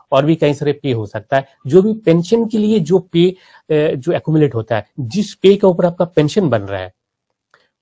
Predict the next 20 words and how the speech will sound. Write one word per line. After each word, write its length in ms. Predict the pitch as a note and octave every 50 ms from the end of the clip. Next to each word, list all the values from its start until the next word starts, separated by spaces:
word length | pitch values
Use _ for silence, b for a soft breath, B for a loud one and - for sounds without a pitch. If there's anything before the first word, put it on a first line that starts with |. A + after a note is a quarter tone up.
| _ _ B2
वो 220 | A#2 D3 F#3+ F#3+
है 280 | E3+ E3+ G3 A#3 - _ _ _ _ _ D3+
एमोलुमेंट्स। 560 | D3 C#3 B2 A2+ G2+ G2+ F#2+ - - - b b b b -
उस 180 | G#3+ - - - -
एमोलुमेंट्स 520 | B2 A#2+ B2 C3+ F3 G3+ A#3 A#3 G3+ -
का 200 | - A#2 A#2+ C3 B B B _ - -
थर्टी 200 | G3 G3+ A#3 G#3+
परसेंट, 440 | - C#3 A2+ - - A2 F#2+ - _ _ _ _ _ _ -
यानी 200 | E3 E3+ F3+ F3+
कि 140 | E3+ G#3 G3+
फिफ्टी 600 | - - - D3+ - - _ _ F#3 F#3 F#3+ F#3
वन 360 | C3+ G2+ F#2 B2+ C#3+ D#3+ E3 D#3+
थाउजेंड 400 | - - G2+ F#2 G2+ G#2+ G#2+ G#2+
का 200 | C#3 D3+ E3 b b b b _ -
थर्टी 200 | F3+ E3+ G3+ F3+
परसेंट, 380 | - G#2+ - - G#2+ F#2 F2 - _ _ _ _ _ _ _ _ _ _ _ _ _ _ _ _ _ _ _ _ _ _ _ _ _ _ _ _ _ _ _ _ _ _ _ _ F#3+
ये 80 | A3
जो 160 | F#3+ E3 G3
अमाउंट 360 | D3+ G#2+ G2 G2 G2 G2+ G2+ -
होगा, 340 | G2+ F2+ G#2 A2 A#2+ -